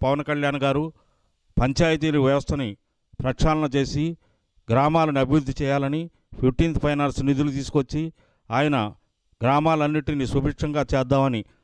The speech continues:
ఆయన తలుచుకుంటే, ఇక్కడ కింద ఈ అధికారులు, పంచాయతీ అధికారులు కానీ,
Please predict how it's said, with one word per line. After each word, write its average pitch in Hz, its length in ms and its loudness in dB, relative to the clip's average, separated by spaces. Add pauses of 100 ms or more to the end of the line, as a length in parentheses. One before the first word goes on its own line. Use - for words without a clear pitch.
(160)
ఆయన 135 300 0
తలుచుకుంటే, 139 540 -2 (560)
ఇక్కడ 143 280 0 (540)
కింద 151 240 2 (680)
ఈ 131 100 0 (140)
అధికారులు, 139 480 2 (600)
పంచాయతీ 143 420 2
అధికారులు 143 420 2
కానీ, 143 260 -2